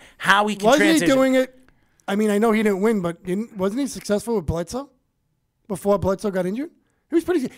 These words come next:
Speaker 2: He didn't win, but he was pretty successful with
Speaker 1: Bledsoe,
Speaker 2: Bledsoe.
Speaker 1: Blef-, remember, Bledsoe was the number one. He was a number one pick. You know what I mean? This guy was.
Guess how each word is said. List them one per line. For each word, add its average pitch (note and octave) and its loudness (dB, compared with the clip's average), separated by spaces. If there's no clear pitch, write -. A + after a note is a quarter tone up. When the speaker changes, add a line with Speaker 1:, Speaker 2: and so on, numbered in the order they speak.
Speaker 2:
He - 2
didn't C#4 4
win, C#4+ 2
but G3+ 0
he C#4+ 4
was D#4 0
pretty C#4 0
successful F3+ -2
with F3 -6
Speaker 1:
Bledsoe, A#3 4
Speaker 2:
Bledsoe. - -
Speaker 1:
Blef-, G#3+ 0
remember, G#3 2
Bledsoe G#3 0
was E3 -2
the D3+ -4
number E3 0
one. C#3+ -4
He D3+ -10
was D#3 -6
a D3 -4
number E3 -2
one A2 -6
pick. - -8
You C3+ -8
know C3+ -4
what C#3+ -6
I - -10
mean? C#3+ -8
This A#3 -2
guy C#3+ 0
was. C3 -6